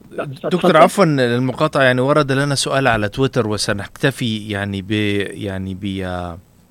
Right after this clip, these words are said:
Speaker 2: الإشارة إلى أسماء السائلين بالحروف الأولى فقط حفاظا على الخصوصية.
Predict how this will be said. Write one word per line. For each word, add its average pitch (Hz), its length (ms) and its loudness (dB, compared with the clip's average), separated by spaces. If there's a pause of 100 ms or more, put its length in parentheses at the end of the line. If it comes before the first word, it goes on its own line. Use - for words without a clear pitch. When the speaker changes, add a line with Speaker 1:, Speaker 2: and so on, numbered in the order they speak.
(140)
Speaker 2:
الإشارة 110 520 0
إلى 104 320 -2
أسماء 110 360 -2
السائلين 107 800 -2
بالحروف 107 540 -4
الأولى 113 320 -2
فقط - 340 -8
حفاظا 104 460 -4
على 87 320 -6
الخصوصية. 85 800 -8